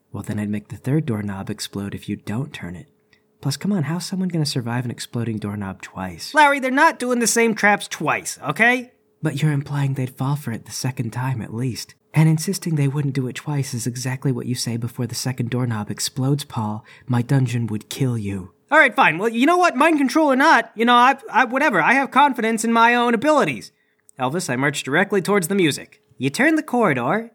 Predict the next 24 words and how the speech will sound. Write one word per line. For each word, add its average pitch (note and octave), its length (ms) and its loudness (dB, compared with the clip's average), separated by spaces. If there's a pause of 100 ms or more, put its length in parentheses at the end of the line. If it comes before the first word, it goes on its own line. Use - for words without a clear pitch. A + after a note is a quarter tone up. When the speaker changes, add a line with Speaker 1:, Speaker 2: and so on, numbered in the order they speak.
(100)
Speaker 2:
and D3 160 -4
surprisingly G3 840 -2
find A3+ 280 -2
yourself B3+ 320 -4
shining A#3 360 -2
your A#3+ 120 -2
lights F#3+ 320 -2
on F3+ 140 -2
the F3 80 0
exterior G#3 640 -2
of F3 160 -2
a D#3 40 -2
shop. E3+ 460 0 (500)
The C3 80 -4
word D#3 240 2
sale C4 420 0
is C#3+ 120 -2
printed A3 300 -4
in F3 140 -2
bold A3 240 -2
letters G3 300 0
on C#3+ 180 0
dusty F#3+ 360 -2
windows. A#2+ 540 -6